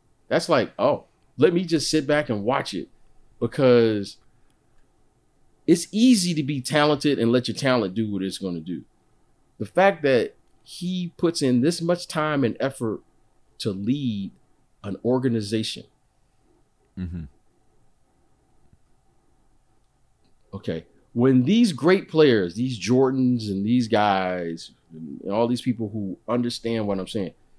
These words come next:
Speaker 1: you're leading an organization. That's a different ball game.
Speaker 2: Mm-hmm.
Speaker 1: Okay, this guy's leading a team. No, when you are the face of an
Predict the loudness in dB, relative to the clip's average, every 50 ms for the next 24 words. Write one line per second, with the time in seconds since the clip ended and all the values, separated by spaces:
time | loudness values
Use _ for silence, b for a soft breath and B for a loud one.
0 | _ _ -2 0 0 0 0 0 0 0 0 2 2 2 4 4 2 2 0 -2
1 | -4 -4 -6 -6 -4 -2 0 0 0 0 0 -2 -2 -2 -4 -6 -8 -8 -6 -4
2 | -4 -4 -4 -6 -10 -12 -14 _ _ _ _ _ _ _ _ _ _ _ _ _
3 | _ _ _ _ _ _ _ _ _ _ _ _ _ -20 -20 _ _ _ _ _
4 | _ _ _ _ _ _ _ _ _ _ _ _ _ _ _ _ -12 -8 -8 -8
5 | -4 -2 -2 -2 0 -2 -4 -4 -2 -2 -4 -4 -4 -8 -12 -20 -20 -20 -20 _
6 | _ _ _ _ _ _ _ _ _ _ _ _ _ -16 -14 -8 -6 -6 -6 -4
7 | -2 0 0 0 0 -2 -4 -4 -2 0 2 4 4 6 4 4 4 4 4 2
8 | 4 2 2 -2 -2 0 0 0 0 -2 -6 _ _ _ _ _ _ _ -2 0
9 | 2 2 0 0 -4 _ _ -2 0 2 2 2 2 0 0 2 2 2 2 2
10 | 2 0 -2 -4 -6 -8 _ _ 2 2 2 2 -2 -6 -8 -8 -10 -10 -10 -10
11 | -12 -14